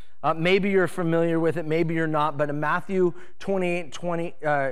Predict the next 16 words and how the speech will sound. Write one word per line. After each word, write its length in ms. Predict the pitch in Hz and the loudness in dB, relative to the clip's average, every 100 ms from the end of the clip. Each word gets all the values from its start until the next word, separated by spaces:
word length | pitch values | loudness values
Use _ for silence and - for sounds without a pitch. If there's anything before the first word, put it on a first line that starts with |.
| 113 | -2
nineteen 440 | 151 185 170 190 165 | -2 -2 -2 -2 -2
and 120 | 143 | -4
twenty, 320 | - 165 160 | -4 -4 -2
the 100 | 143 | -2
Great 300 | 135 165 - | 0 -2 -2
Commission 400 | 170 160 - 151 | -4 -4 -4 -6
is 160 | 139 123 | -6 -4
this: 240 | 131 - - - - | -4 -6 -8 -8 0
"Therefore, 600 | 180 226 247 180 175 160 | 4 4 4 2 2 2
go 460 | 143 190 233 277 | 2 6 8 8
and 140 | 262 220 | 6 4
make 220 | 214 196 | 0 -2
disciples 560 | 190 - 175 165 160 | -4 0 0 0 -2
of 140 | 156 156 | 0 2
all 160 | 185 | 2
nations, 520 | 180 151 135 151 151 | 0 -2 -4 -4 -6